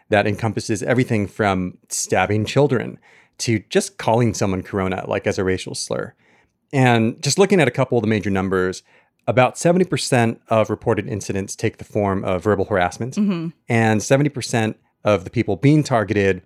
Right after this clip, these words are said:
Speaker 1: present as female. More incidents are being reported every month. And by the way, Soshung's colleagues have continued to have these experiences with anti-Asian racism in hospitals,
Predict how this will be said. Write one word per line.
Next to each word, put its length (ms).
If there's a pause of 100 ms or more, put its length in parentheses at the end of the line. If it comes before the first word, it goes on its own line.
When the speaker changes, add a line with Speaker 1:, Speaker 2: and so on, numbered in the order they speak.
(120)
Speaker 1:
present 260
as 140
female. 480 (480)
More 180
incidents 460
are 340
being 200
reported 360
every 140
month. 500 (160)
And 320
by 80
the 80
way, 140
Soshung's 500
colleagues 580
have 340
continued 420
to 60
have 200
these 160
experiences 840 (260)
with 140
anti-Asian 540
racism 380
in 80
hospitals, 840